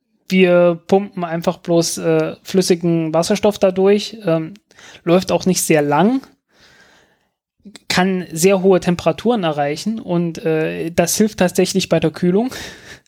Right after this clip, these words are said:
Also umso höher die Temperatur, umso leichter wird die,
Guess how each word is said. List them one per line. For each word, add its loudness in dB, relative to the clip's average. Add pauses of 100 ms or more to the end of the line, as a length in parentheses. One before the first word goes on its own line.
(540)
Also 2
umso 4
höher 6
die 0
Temperatur, 2
umso 0
leichter 0
wird -2
die, 0